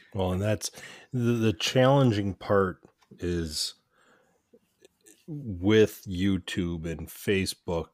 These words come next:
and all these different platforms, you know, the podcasts, there's, there is an, an just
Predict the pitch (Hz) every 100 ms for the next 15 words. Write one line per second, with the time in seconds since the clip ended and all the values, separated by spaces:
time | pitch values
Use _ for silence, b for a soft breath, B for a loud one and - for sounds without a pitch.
0 | - 85 85 87 90 95 92 85 90 -
1 | 87 - 85 85 - - - 165 160 160
2 | - - 101 123 151 - - 90 82 -
3 | 87 80 80 - - - b b b b
4 | b b _ _ _ _ _ _ _ _
5 | - 95 95 92 87 - 92 92 107 120
6 | 107 95 90 - - 85 85 78 _ _
7 | _ _ _ 107 85 -